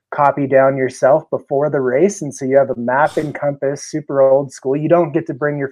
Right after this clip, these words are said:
phone out there. And then there's this, like, essay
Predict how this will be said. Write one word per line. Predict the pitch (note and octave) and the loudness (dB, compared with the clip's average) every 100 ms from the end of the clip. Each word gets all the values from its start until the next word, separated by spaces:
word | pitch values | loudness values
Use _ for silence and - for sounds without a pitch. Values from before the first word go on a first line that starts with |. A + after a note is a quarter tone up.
| - | -2
phone | C#3+ C#3+ | -2 -2
out | B2+ A#2+ - | -4 -6 -6
there. | A2+ A#2 C3+ _ _ _ _ _ _ | -6 -6 -8 _ _ _ _ _ _
And | D3 D#3 D3+ | 0 0 2
then | D#3 D#3+ | 0 2
there's | D#3+ D#3 C3 | 2 2 -2
this, | - C#3+ C#3+ - - _ | -4 -4 -6 -14 -20 _
like, | C3+ C#3+ C3 B2 - - _ _ _ _ _ _ _ _ D#3+ | -2 2 2 0 -10 -20 _ _ _ _ _ _ _ _ 2
essay | E3+ F3+ F3+ D3+ D3 | 2 4 4 6 6